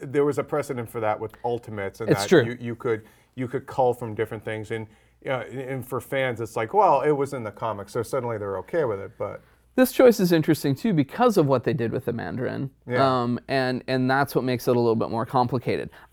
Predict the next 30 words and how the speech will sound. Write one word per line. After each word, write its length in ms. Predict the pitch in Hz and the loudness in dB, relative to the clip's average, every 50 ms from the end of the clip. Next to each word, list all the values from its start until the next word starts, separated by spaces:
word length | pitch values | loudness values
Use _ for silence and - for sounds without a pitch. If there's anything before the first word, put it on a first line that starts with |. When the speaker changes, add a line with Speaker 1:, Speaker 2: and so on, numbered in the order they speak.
| - | -2
Speaker 2:
I 160 | - 175 185 202 | 2 4 6 8
agree. 400 | 190 170 147 160 160 156 127 - | 6 6 8 8 6 6 6 6
I 120 | 143 160 | 4 2
think 440 | 160 - 196 180 160 - - - 151 | 2 2 0 0 0 -4 -8 -12 -12
Tilda 240 | - - 170 147 139 | -2 2 2 2 2
Swinton 360 | 131 - 160 151 139 135 135 - | 0 -4 -6 -4 -2 -4 -4 -2
is 140 | - 127 123 | -2 0 2
a 80 | 135 123 | 2 0
good 260 | 123 127 143 143 127 | 2 2 2 2 2
choice 460 | - - - 127 127 143 - - - _ - _ _ _ _ | 0 -2 0 2 4 4 2 0 -10 _ -20 _ _ _ _
for 200 | - - 151 139 | -2 4 4 4
this 160 | 131 131 - | 4 4 0
character 460 | - - 147 139 139 131 - 143 120 113 | -2 -2 0 0 0 0 0 0 2 2
if 160 | 127 123 - | 0 0 0
you're 80 | 135 | 0
gonna 180 | 117 127 123 123 | 0 2 0 0
go 260 | 117 - 131 131 135 117 | 0 2 4 4 4 4
that 260 | 117 113 107 - - | 0 -2 -4 -4 -2
way, 300 | 127 135 127 110 - 117 | -2 -2 -2 -2 -6 -6
because 320 | 127 123 120 135 127 120 | -6 -6 -2 0 0 0
Speaker 1:
Yeah. 80 | 113 101 | 0 0
Speaker 2:
she 220 | 101 - 135 127 131 - 120 | 0 2 4 4 4 6 6
is, 300 | 123 123 120 117 - - - - - _ _ - | 4 6 4 2 0 -4 -16 -20 -20 _ _ 0
um, 440 | - 131 127 127 127 127 127 127 127 _ | 2 4 4 4 4 2 0 -2 -4 _
she's 260 | - - - 208 196 - | -12 -6 0 0 0 0
slightly 760 | - - 214 208 214 220 226 226 226 226 220 214 208 208 - _ _ _ _ - 170 185 165 | 2 4 6 6 6 4 4 2 2 2 2 0 -2 -4 -6 _ _ _ _ 2 4 6 8
androgynous, 680 | 147 123 107 110 117 120 117 110 113 143 185 - - - | 8 6 6 4 2 0 -2 -4 -4 -4 -6 -6 -6 -2
you 140 | 147 143 135 | 0 0 0
know, 240 | 123 120 131 139 143 | 0 0 0 0 0
she, 180 | - - - | 0 0 0